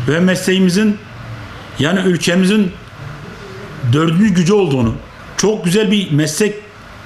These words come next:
yürüttüğümüzü arkadaşlarımızın bunun farkında olmalarını istiyorum.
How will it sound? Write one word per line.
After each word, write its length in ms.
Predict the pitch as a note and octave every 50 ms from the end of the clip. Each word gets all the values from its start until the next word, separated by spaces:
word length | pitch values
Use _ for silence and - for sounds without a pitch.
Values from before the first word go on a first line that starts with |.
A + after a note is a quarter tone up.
| D3 D#3+ B2+
yürüttüğümüzü 680 | C#3 D#3+ F#3 F3+ - - F3+ D#3+ D3 C3 C#3 E3+ G3 G3+ - - - - - - - - -
arkadaşlarımızın 760 | E3+ D#3 D3+ - G3 F#3+ F3+ - - F3+ F#3+ G3+ G3 G3+ E3+
bunun 120 | E3+ G3 E3
farkında 400 | C#3+ E3+ E3 D#3 - F3 F#3 F3+
olmalarını 440 | F3 E3+ D#3 D3 D3+ D#3 D#3 D#3
istiyorum. 320 | D3 D3+ - - G2 F#2